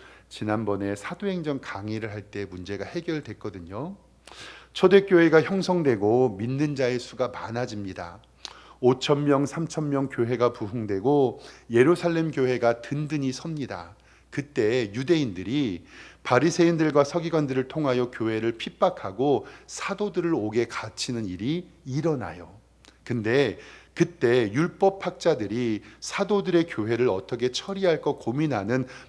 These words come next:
방면이 성경 고린도, 사도행전 오 장 삼십육 절에 기록되어 있는데, 그들이 이렇게 말을 해요.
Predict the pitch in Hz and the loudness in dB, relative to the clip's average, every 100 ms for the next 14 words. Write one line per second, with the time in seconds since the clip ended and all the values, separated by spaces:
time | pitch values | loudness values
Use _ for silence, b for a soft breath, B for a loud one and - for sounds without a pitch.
0 | - - 117 127 92 110 151 98 B - | -14 -8 -6 -4 -4 -2 -4 -4 B -14
1 | - 196 175 120 110 101 - 123 135 131 | -4 -2 2 2 2 -4 -2 0 2 2
2 | 135 - - 180 185 156 120 110 110 B | 2 0 2 4 4 2 2 2 2 B
3 | B 123 117 131 139 131 196 180 175 123 | B 0 2 4 2 0 -4 -2 -2 -4
4 | - 156 139 135 165 117 135 120 107 92 | -4 -2 -2 0 -2 -2 0 0 -2 -4
5 | 95 113 B B - 156 190 196 120 107 | -4 -6 B B -4 -2 0 -2 -2 -2
6 | 131 92 90 110 139 113 87 85 | -4 -4 -6 -6 -4 -4 -6 -10